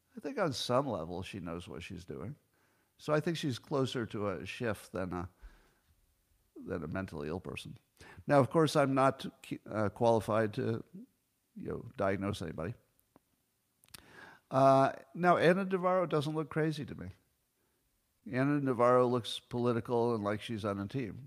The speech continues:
She doesn't look crazy at all, in my opinion. So the question is, can, can people identify mental illness by looking at somebody?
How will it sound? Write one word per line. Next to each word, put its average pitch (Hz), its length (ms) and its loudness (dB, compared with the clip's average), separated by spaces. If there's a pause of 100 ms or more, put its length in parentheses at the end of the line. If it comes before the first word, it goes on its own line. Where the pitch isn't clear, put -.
(100)
She - 160 -14
doesn't 101 260 -8
look 107 140 -8
crazy 110 340 -4
at 107 80 -6
all, 107 240 -14 (720)
in 110 120 -6
my 107 160 6
opinion. 98 360 -2 (500)
So 160 400 8 (420)
the 147 100 2
question 196 380 4
is, 131 260 2
can, 131 520 2 (500)
can 151 240 2
people 196 320 2
identify 135 600 4
mental 98 380 -2
illness 73 560 -6 (1080)
by 101 380 2 (200)
looking 113 340 -4
at 80 100 -8
somebody? 64 460 -12